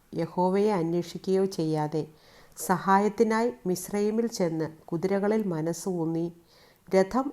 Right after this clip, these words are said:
അനവധിയുള്ളതുകൊണ്ട് അതിലും കുതിരച്ചേവകർ മഹാബലവാന്മാരാകുകൊ-, ബലവാന്മാരാകകൊണ്ട്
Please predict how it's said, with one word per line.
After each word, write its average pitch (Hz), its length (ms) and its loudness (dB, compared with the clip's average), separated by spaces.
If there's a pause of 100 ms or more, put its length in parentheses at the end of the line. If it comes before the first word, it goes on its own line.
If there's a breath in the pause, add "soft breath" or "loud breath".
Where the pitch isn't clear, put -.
അനവധിയുള്ളതുകൊണ്ട് 170 1080 0 (180)
അതിലും 170 360 -2 (600 soft breath)
കുതിരച്ചേവകർ 254 880 2
മഹാബലവാന്മാരാകുകൊ-, 175 1500 0 (580)
ബലവാന്മാരാകകൊണ്ട് 180 1400 0